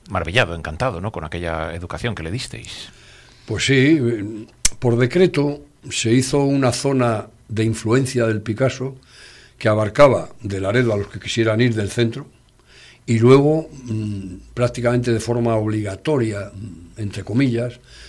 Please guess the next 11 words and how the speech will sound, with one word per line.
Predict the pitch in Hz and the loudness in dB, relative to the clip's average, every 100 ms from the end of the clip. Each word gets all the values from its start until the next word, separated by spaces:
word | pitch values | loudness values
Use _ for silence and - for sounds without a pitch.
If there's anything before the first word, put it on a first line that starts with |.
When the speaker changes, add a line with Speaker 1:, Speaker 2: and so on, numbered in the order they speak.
| - | -12
Speaker 2:
de | 104 107 127 | -4 4 4
La | 135 127 | 4 0
Pesquera, | 113 - 117 117 120 120 117 | -4 -4 0 2 4 2 2
Tarrueza, | 113 104 113 113 113 110 | 0 -2 -2 -2 0 -2
Las | 110 104 | -4 -6
Cárcovas, | 117 110 - 107 110 107 - - | -4 -4 -4 -4 -4 -6 -14 -8
Speaker 1:
Ujú. | 117 104 117 - | -2 -2 -4 -4
Speaker 2:
porque | 123 131 131 143 151 | 2 2 4 2 4
era | 139 147 | 4 6
la | 143 | 6
zona | - 143 151 156 | 2 0 0 0